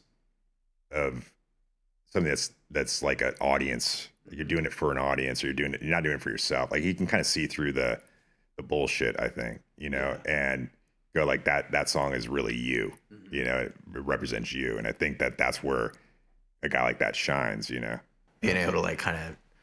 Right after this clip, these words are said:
Speaker 3: maybe see where some, where an artist, not necessarily phoning it in, but is maybe doing it, uh,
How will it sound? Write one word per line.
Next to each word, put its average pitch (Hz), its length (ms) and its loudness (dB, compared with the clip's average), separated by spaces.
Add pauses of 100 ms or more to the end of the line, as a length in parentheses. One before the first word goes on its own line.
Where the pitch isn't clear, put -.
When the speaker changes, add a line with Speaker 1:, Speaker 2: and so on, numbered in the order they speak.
(380)
Speaker 3:
maybe 90 240 4
see 87 200 4
where 82 180 4
some, 82 280 2 (140)
where 82 140 2
an 82 60 2
artist, 78 460 2 (240)
not 123 160 6
necessarily 98 500 6
phoning 80 380 2
it 76 100 2
in, 78 220 2
but 76 140 2
is 76 160 2
maybe 78 240 0
doing 76 340 0
it, - 360 -4
uh, 123 440 -4